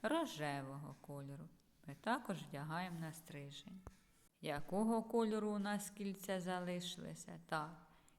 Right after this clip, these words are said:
кільце зеленого та помаранчевого кольору. Дітки, давайте покладемо кільця разом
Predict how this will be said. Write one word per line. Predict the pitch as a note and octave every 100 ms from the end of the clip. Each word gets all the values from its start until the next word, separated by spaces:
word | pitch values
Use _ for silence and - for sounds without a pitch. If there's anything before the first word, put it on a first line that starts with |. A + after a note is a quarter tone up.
| -
кільце | E3+ E3 - D3 C#3
зеленого | D3 D#3+ A3+ E4 E4 F3 D3 D3+ F3+ - - -
та | F#4+
помаранчевого | G4 C#4+ G#3 F#3 D#3 C#3+ C#3 C#3 - D3 D3 D3
кольору. | - D3+ D3 D#3+ E3 F#3+ - - _
Дітки, | D3 D#3 G3 F3+ - - C3+
давайте | C#3 D#3 D#3 D#3 C#3+
покладемо | D3+ D#3 D3 D3 D3 D3 C#3+
кільця | - A3 D4 C#4 - - C#3+
разом | F#3 F3 C#3+ C#3+ -